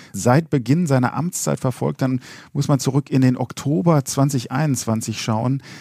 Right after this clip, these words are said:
Sein allererster offizieller Termin als neuer Ministerpräsident von N R W war damals nämlich nicht etwa in der Staatskanzlei, sondern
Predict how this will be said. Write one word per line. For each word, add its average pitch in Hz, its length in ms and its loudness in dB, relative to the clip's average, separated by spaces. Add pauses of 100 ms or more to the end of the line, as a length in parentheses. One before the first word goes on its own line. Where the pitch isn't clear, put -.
(140)
Sein 117 240 0 (100)
allererster 156 600 2
offizieller 143 420 0
Termin 131 360 2
als 104 160 -2
neuer 120 180 2
Ministerpräsident 113 920 0
von - 140 -4
N 113 140 -2
R 107 180 0
W 127 300 0 (260)
war 110 160 0
damals 120 500 0
nämlich 110 220 0
nicht 135 160 -2
etwa 123 240 2
in 107 80 2
der 107 100 2
Staatskanzlei, 131 1080 2
sondern 131 520 -2